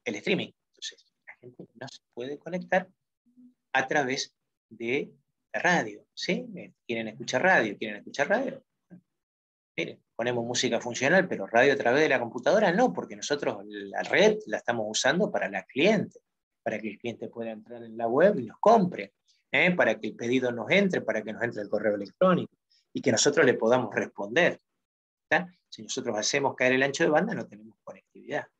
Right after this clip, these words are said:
¿Mm? Entonces, después les habla de la intranet, o sea, les habla hasta que sale del módem, ¿sí? Y cae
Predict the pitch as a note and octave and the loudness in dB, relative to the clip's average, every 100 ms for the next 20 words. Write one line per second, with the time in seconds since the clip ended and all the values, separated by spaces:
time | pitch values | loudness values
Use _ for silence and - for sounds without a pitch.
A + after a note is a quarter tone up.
0 | _ _ _ _ - C3+ F3+ _ _ _ | _ _ _ _ -16 -12 -12 _ _ _
1 | _ _ _ _ _ _ _ _ _ _ | _ _ _ _ _ _ _ _ _ _
2 | _ _ _ _ _ _ - C#3 D3 B2+ | _ _ _ _ _ _ 2 4 4 4
3 | - F3 E3+ F3 D#3 C#3 C3 C3+ C3 B2+ | 4 6 6 6 6 6 4 2 0 0
4 | B2+ D3+ F#3 F3+ F3+ _ _ _ - - | 0 2 2 2 -4 _ _ _ -8 -2
5 | C3 B2 B2 B2 D3 C#3 - B2 B2+ A2 | 0 0 0 0 2 2 0 -4 -4 -4
6 | - F3 E3+ E3 D3+ D3 - _ _ _ | 0 2 4 4 2 0 -6 _ _ _
7 | A#2+ A#2 B2+ E3 E3 D3 D#3 F3 - _ | -8 -6 2 6 6 6 2 -4 -14 _
8 | _ _ - D3 D#3+ E3+ - B2 - E3 | _ _ 0 4 4 4 -4 -10 -2 2
9 | F3 D#3+ D#3+ | 4 4 2